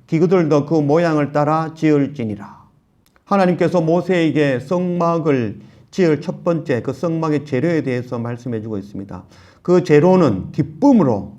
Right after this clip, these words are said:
기쁜 마음으로 드리는 것을 모두 받아라라고 말씀하고 있습니다. 기쁜 마음으로, 자원하는 마음으로 드리는 것으로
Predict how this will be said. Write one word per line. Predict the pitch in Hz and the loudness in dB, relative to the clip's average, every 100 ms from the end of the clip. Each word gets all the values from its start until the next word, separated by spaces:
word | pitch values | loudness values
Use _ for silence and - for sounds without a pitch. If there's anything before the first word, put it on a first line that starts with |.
| - | -6
기쁜 | 165 - - 226 220 202 | -6 -6 0 2 4 2
마음으로 | 170 175 190 175 160 160 | 2 2 0 0 0 0
드리는 | 156 160 151 | 0 0 0
것을 | 139 143 143 | -2 0 -2
모두 | 131 139 139 135 | -2 -2 -4 -6
받아라라고 | 139 135 131 127 131 110 107 | -6 -4 -2 -2 -2 -4 -6
말씀하고 | 123 107 - 117 98 | -6 -8 -8 -10 -10
있습니다. | 90 - 90 90 - _ _ _ | -12 -16 -18 -20 -20 _ _ _
기쁜 | 143 - - 160 160 | -10 -6 -2 0 0
마음으로, | 135 131 143 135 107 101 101 | 0 0 0 -2 -6 -8 -10
자원하는 | 110 127 147 147 135 131 | -6 -2 -2 -2 -4 -4
마음으로 | 123 113 110 127 120 107 95 | -4 -4 -2 -4 -4 -6 -6
드리는 | 127 120 120 107 | -6 -6 -6 -8
것으로 | 101 110 127 | -10 -8 -8